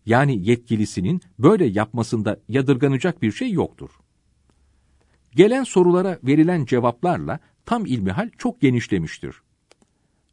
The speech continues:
Ayrıca Müslümanları sıkıntıdan ve günahtan kurtarmak için çeşitli kaviller ilave etmişlerdi. Mesela eskiden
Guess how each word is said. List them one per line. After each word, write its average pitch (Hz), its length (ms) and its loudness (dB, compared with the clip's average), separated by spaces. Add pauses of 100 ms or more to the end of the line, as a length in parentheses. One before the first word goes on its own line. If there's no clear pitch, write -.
Ayrıca 120 460 0
Müslümanları 120 680 -2
sıkıntıdan 131 680 -4
ve 135 80 2
günahtan 117 560 -2
kurtarmak 113 580 -2
için 76 260 -12 (400)
çeşitli 185 480 0
kaviller 143 440 2
ilave 104 480 0
etmişlerdi. 78 760 -10 (1120)
Mesela 240 460 0
eskiden 180 480 2